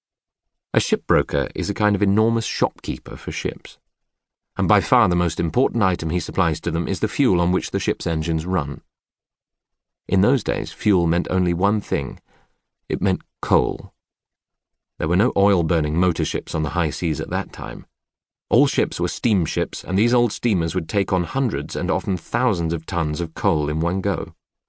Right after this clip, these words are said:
To the shipbrokers, coal was black gold. My father and his newfound friend, Mister Arneson,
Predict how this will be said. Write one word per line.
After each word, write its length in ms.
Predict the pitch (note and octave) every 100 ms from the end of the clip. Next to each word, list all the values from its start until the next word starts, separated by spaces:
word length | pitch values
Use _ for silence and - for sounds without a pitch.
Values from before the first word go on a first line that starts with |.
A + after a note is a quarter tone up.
| _ _ _ _ _ -
To 100 | G#2+
the 100 | F2
shipbrokers, 680 | - - - C#2+ - D2+ - _ _ _ _ _ _
coal 380 | - G#2+ F2+ C#2+
was 180 | C#2 D2+
black 460 | - F#2+ F2 D#2+ -
gold. 460 | F#2 D#2+ - - - _ _ _ _ _ _ _ _ _ _ _ _ _ _
My 140 | - B2+
father 500 | - F#3 G2 D2+ D#2
and 280 | G2 F#2+ F2
his 180 | E2+ G2+
newfound 520 | G#2 G2 F#2 E2 D2+
friend, 420 | G2 E2 D2+ C#2+
Mister 280 | E2 - -
Arneson, 720 | G2+ G#2+ - C#2+ - - G#1+